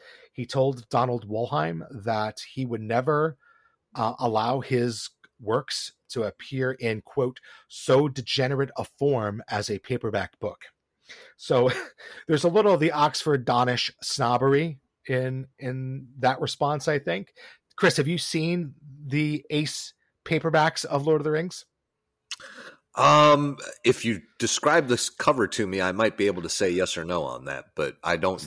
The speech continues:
Speaker 2: they're, they're
Speaker 1: Yeah.
Speaker 2: not striking me as being current in my brain.
Speaker 1: Yeah. So what, what's, uh, <laughs> what's, uh, it's significant about that is because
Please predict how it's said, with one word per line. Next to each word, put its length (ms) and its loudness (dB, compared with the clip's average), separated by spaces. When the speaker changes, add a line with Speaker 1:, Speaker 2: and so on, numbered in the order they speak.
Speaker 2:
they're, 120 4
they're 220 4
Speaker 1:
Yeah. 80 8
Speaker 2:
not 120 4
striking 520 2
me 140 2
as 200 2
being 480 -4
current 380 -4
in 80 -6
my 120 -4
brain. 420 -8
Speaker 1:
Yeah. 180 0
So 340 4
what, 360 2
what's, 340 2
uh, 160 4
<laughs> 320 -16
what's, 420 2
uh, 100 -10
it's 200 -6
significant 540 2
about 200 4
that 180 2
is 100 -2
because 300 -2